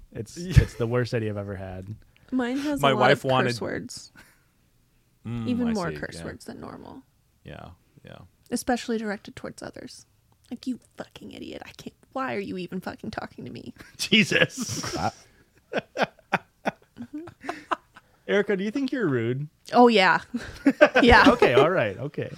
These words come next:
Speaker 3: I can be, for sure.
Speaker 2: I feel like, Erica, you are direct, and I
Speaker 4: Yeah.
Speaker 2: I relish that because my wife is all,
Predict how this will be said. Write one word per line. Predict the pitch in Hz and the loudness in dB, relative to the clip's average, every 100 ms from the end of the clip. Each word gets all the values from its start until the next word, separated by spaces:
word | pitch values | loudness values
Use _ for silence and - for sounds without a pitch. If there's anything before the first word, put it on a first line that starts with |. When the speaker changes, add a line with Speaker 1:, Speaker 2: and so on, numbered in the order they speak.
| - - | -18 -6
Speaker 3:
I | 294 | -4
can | - 277 285 | 0 2 2
be, | 214 | 0
for | - 214 | 0 -2
sure. | - 190 214 - _ _ _ _ _ _ _ | 0 0 -2 -6 _ _ _ _ _ _ _
Speaker 2:
I | - 202 | -8 -8
feel | 214 233 233 | -6 -6 -6
like, | 226 220 202 - _ | -2 -4 -4 -10 _
Erica, | 147 156 160 160 151 | -6 -4 -2 -4 -4
you | 123 135 131 | -6 -6 -2
are | 127 127 123 - 110 | 0 0 -2 -6 -10
direct, | 101 95 92 - - - _ | -8 -6 -6 -10 -20 -20 _
and | 113 104 | -10 -6
I | 120 127 135 107 | -6 -6 -8 -10
Speaker 4:
Yeah. | 92 _ _ _ _ _ _ 403 | -12 _ _ _ _ _ _ -6
Speaker 2:
I | 110 117 113 113 | -2 -2 -2 -6
relish | 107 104 98 90 - - | -6 -4 -4 -6 -10 -12
that | 87 80 - | -12 -12 -10
because | 101 113 101 92 - | -8 -2 -2 -2 -8
my | 113 113 | -2 0
wife | 117 110 104 | 2 0 -2
is | 107 | -4
all, | 104 | -4